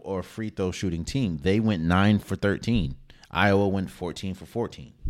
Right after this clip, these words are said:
They lost by four points. So, shouts out to Iowa, man. They were able to capitalize on South Carolina's deficiencies. The deficiencies they've had all year was just nobody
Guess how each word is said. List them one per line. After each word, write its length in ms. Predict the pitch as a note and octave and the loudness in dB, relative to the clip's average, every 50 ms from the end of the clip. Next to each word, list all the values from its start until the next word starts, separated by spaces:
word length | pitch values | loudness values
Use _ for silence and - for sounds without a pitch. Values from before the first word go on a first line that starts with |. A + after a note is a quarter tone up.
| - - - - - - - - - - - - - - - - - A#1+ | -6 -6 -8 -10 -14 -16 -20 -20 -20 -20 -20 -20 -20 -20 -20 -20 -14 -8
They 200 | - G#2 G2+ G2 | -4 -2 0 2
lost 340 | F#2 G2 G2+ G2 - - - | 4 6 6 4 4 0 -2
by 140 | F2+ F2+ | -4 -4
four 220 | - - G#2 F#2+ F2 | -4 -6 -6 -8 -8
points. 480 | - - F2 - - - - - - _ _ - - - - - - - - - - - - - - - - - _ _ _ _ _ _ _ - - - - - - - - - - - - | -8 -12 -16 -16 -16 -18 -20 -20 -20 _ _ -18 -18 -16 -18 -20 -20 -20 -20 -20 -20 -20 -20 -20 -20 -20 -20 -20 _ _ _ _ _ _ _ -20 -20 -20 -20 -20 -20 -20 -20 -20 -20 -16 -14
So, 560 | - - - - D3+ D3 C#3+ C3+ C3+ C3 C3 - - - - - - _ | -10 -6 0 2 4 4 4 4 2 0 -4 -8 -16 -20 -20 -20 -20 _
shouts 320 | - - - B3+ C4+ C4+ C4+ | 0 4 6 6 8 8 8
out 140 | C4 B3+ - | 8 8 8
to 100 | - - | 6 4
Iowa, 460 | G#2+ D#3 D3+ A#2 G#2 F#2 F2 E2+ D#2+ | 6 6 8 8 6 6 4 2 0
man. 400 | F2 F2 F#2 G2+ G2+ G2 F#2+ F2 | 0 0 -2 -2 -2 -4 -6 -2
They 180 | G#2+ B2 C#3 D#3 | 0 2 2 2
were 200 | D#3 D#3+ - - - | 2 0 -2 -2 2
able 440 | A2+ B2+ C3 B2 A2 A#2 A#2 A2+ | 4 4 4 4 4 2 2 0
to 580 | - - - - - A#2 G#2 G2 F#2+ F#2 F2+ F#2 F2 - - - - - - - _ - - | 0 -2 -4 0 2 2 4 4 2 0 -2 -4 -6 -10 -16 -20 -20 -20 -20 -20 _ -18 -8
capitalize 1000 | - - C#3+ C#3+ D3 - C3+ B2+ A2+ G2+ F#2 E2+ E2 D#2+ D#2 D#2 D#2 D#2 - - - _ _ - - - - _ - | 0 4 6 8 8 6 6 2 2 2 2 2 2 0 0 -2 -4 -6 -8 -12 -16 _ _ -20 -20 -20 -16 _ 0
on 600 | G#2+ G#2 G2+ F#2 F2 E2+ E2+ D#2+ D#2+ D#2 D#2+ - _ _ - _ _ _ _ | 2 4 4 4 4 2 2 0 -2 -4 -6 -10 _ _ -20 _ _ _ _
South 440 | - - - C#3 C3 C3 C3 C3 C3+ | -10 -2 2 4 6 6 4 2 0
Carolina's 880 | - - C3 A#2+ A2+ A2 A2 G#2 G#2 G2+ F#2+ F#2 F#2 F2 - - - - _ _ _ _ _ _ _ _ _ - | 0 2 4 4 4 4 2 2 2 0 0 -2 -2 -4 -8 -12 -14 -18 _ _ _ _ _ _ _ _ _ -2
deficiencies. 720 | A#2 A2 - - C3 C3 - G2 - - - - C2+ - | -2 0 0 0 -2 -2 -2 -6 -10 -12 -14 -16 -18 -16
The 140 | - G#2 G2+ | -14 -12 -8
deficiencies 500 | G#2+ B2 - F3+ G3+ G3+ - - D#3+ C#3 | -8 -4 0 0 0 0 0 -2 -2 -2
they've 180 | C#3+ C#3+ C3+ | -2 -2 -2
had 240 | C3 C#3 C#3 B2+ A#2+ | 0 2 4 4 4
all 300 | - - A#2+ C3+ C3+ A#2+ | 4 6 6 8 8 8
year 240 | A2+ B2+ D3 C#3 A#2+ | 6 6 4 4 2
was 120 | A#2 - | 2 -2
just 180 | - G#2 F2+ G2 | -4 -6 -6 -2
nobody 760 | G2 A2+ C3+ D3+ D#3+ C3+ G#2 - A#2+ A2 A2+ A2+ A2+ A2 | -2 0 2 2 2 0 0 0 0 0 0 -2 -2 -4